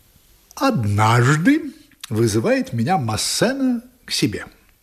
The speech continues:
Я тотчас явился в его палатку, где он сидел за столом и рассматривал большую карту.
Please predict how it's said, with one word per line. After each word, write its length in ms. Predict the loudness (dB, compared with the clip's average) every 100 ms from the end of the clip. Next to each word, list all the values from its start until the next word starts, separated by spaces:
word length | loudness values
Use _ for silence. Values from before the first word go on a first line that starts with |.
| _ _
Я 120 | -6 -6
тотчас 520 | 0 -2 0 -4 -2
явился 360 | 0 0 -2
в 20 | -2
его 220 | -2 -4
палатку, 520 | -2 -2 -2 -2 -6 -6 -20 -20 -20 _
где 200 | -4 0
он 140 | 2 2
сидел 380 | 0 0 2 0
за 140 | -2
столом 460 | -2 0 2 2 0
и 40 |
рассматривал 720 | -2 -4 -2 -2 0 0 -2
большую 500 | -2 -2 0 0 -2
карту. 480 | -2 -6 -6 -10